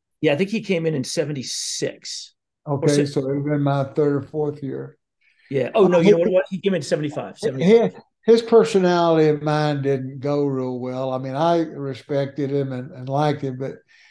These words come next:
Speaker 2: you know, we weren't, you know, I, he was kind of a, uh, for lack of a better word, a Calif-, laid-back Californian.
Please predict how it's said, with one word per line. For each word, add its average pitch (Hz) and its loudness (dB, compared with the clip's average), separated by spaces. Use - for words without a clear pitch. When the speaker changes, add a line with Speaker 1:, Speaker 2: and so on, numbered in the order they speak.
Speaker 2:
you 170 2
know, 147 4
we 170 6
weren't, 175 0
you 165 0
know, 139 0
I, 143 -4
he 170 0
was 208 -2
kind 170 0
of 139 -2
a, 127 -2
uh, 117 -12
for 156 -2
lack 156 0
of 147 -4
a 139 -2
better 143 -2
word, 143 0
a 135 -6
Calif-, 143 0
laid-back 151 -4
Californian. 139 -6